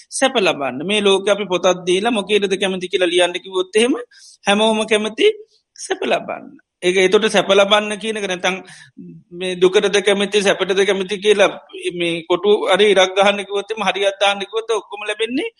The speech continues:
ඕ සැප ලැබෙන්න ඕනි කියලා. ඒතර මානසික විකෘතිය, ම්, පිස්සුවක් මොන හරි එක තියෙන කෙනෙක් තමයි අනිත් පැත්තට ලිව්ව ලියන්නේ. සැබෑම මානසිකත්වයක් තියෙන අය ඔක්කොම දාන්නේ මම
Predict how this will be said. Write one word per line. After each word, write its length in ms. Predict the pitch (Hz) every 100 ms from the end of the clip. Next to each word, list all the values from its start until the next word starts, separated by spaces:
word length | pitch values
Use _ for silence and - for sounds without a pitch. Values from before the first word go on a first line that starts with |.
| _ _ _ _ -
ඕ 260 | 180 151
සැප 320 | 147 - 226
ලැබෙන්න 400 | 254 240 202 180
ඕනි 200 | 160 147 143
කියලා. 360 | 143 123 120 - -
ඒතර 220 | - 180
මානසික 500 | 175 165 185 202 220
විකෘතිය, 460 | 214 202 208 208 214 214 208 - - - - -
ම්, 180 | 208 208
පිස්සුවක් 380 | 220 202 202 214
මොන 160 | 208
හරි 180 | 208 208 208
එක 120 | 208 214 -
තියෙන 240 | - 214 214
කෙනෙක් 220 | 202 208
තමයි 280 | 220 226 277
අනිත් 220 | 247 220
පැත්තට 260 | 226 220 220
ලිව්ව 180 | 220 254
ලියන්නේ. 480 | 254 226 185 131 135 - _ _
සැබෑම 420 | 190 170 202 233
මානසිකත්වයක් 720 | 240 240 233 233 226 226 208
තියෙන 160 | 214 196
අය 100 | 196
ඔක්කොම 340 | 190 226 247 240
දාන්නේ 420 | 196 185 196 359 285 - _
මම 200 | 185